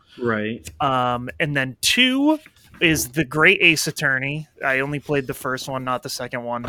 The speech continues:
Speaker 2: Um, but this game came out on the D S in Japan, like, fucking almost a decade ago. So that's why I count it as an old game, even though this is the first time it was localized officially. Um, it, it's a three D S game that's a visual novel, and it is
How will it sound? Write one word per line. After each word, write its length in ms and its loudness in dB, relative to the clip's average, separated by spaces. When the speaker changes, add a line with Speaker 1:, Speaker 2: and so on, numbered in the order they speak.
Speaker 2:
Um, 380 0
but 160 0
this 180 0
game 340 -4
came 260 -4
out 260 2
on 180 -2
the 60 -10
D 240 -6
S 220 -2
in 80 -12
Japan, 480 -12
like, 180 -10
fucking 500 -14
almost 380 -10
a 40 -6
decade 380 -4
ago. 440 0
So 160 -6
that's 260 -4
why 380 -4
I 100 -10
count 300 -8
it 80 -10
as 120 -12
an 60 -10
old 240 -6
game, 260 -8
even 220 -10
though 140 -6
this 200 -8
is 60 -10
the 60 -16
first 280 -8
time 200 -10
it 80 -8
was 160 -8
localized 500 -2
officially. 640 -2
Um, 540 0
it, 160 -2
it's 300 2
a 60 4
three 260 -2
D 160 2
S 180 -2
game 480 -10
that's 200 -4
a 40 -4
visual 400 -6
novel, 540 -2
and 160 -6
it 140 -8
is 300 -12